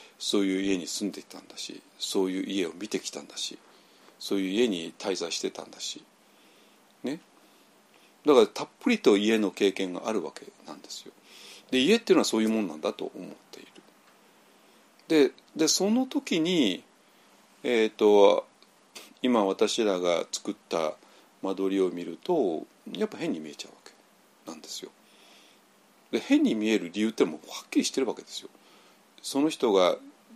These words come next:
何十年にわたって積み重ねてきた家の経験と違うからですね。で、それはわかる。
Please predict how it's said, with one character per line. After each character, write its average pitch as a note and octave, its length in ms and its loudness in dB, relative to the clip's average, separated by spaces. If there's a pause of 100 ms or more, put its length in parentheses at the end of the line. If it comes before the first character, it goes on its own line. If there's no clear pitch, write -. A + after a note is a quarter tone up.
(120)
何 B2+ 180 0
十 C#3 140 -2
年 B2+ 180 0
に F#2+ 100 -2
わ F2 120 -6
た F#2 120 -6
っ - 40 -8
て - 160 -8
積 - 180 -8
み G#2 80 -2
重 G#2+ 260 -4
ね G2 80 -6
て E2+ 140 -8
き - 120 -14
た D#2 260 0 (460)
家 A2 240 2
の A2+ 260 -2
経 G2 240 0
験 F2 240 -8
と D#2+ 280 -10 (140)
違 - 160 -4 (100)
う B3 120 -2
か - 140 -18
ら - 80 -20
で - 40 -20
す - 220 -14
ね。 C#3+ 140 -16 (3000)
で、 - 60 -16
そ - 140 -4
れ A3+ 60 6
は E3 60 8
わ G2+ 60 8
か - 120 -6
る。 D2 80 -10